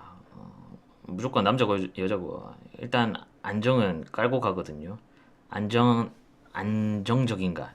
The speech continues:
이걸 깔고 가는데 남자 같은 경우에는, 어, 안정적이면, 어, 거기에 근데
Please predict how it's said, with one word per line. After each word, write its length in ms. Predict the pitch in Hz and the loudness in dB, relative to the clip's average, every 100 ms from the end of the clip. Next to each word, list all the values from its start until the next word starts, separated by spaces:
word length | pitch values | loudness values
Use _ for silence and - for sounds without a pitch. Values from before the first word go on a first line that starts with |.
| - | -8
이걸 240 | 110 123 | 0 2
깔고 260 | 117 127 117 | 2 0 0
가는데 500 | 98 87 82 98 120 - - - - | 0 -2 -4 -6 -6 -14 -20 -20 -8
남자 260 | 117 135 131 | -2 2 2
같은 260 | 120 123 | 2 0
경우에는, 360 | 113 104 104 123 | -2 -2 -2 -2
어, 200 | 60 107 | -4 -4
안정적이면, 880 | - 101 127 123 110 104 113 120 - | -2 -2 0 0 -2 -2 -2 -4 -6
어, 360 | - - - - - - _ _ - | -16 -20 -20 -20 -20 -20 _ _ -2
거기에 500 | 123 123 120 127 127 - _ | 0 4 4 2 0 -12 _
근데 380 | 117 104 92 | -4 -2 -2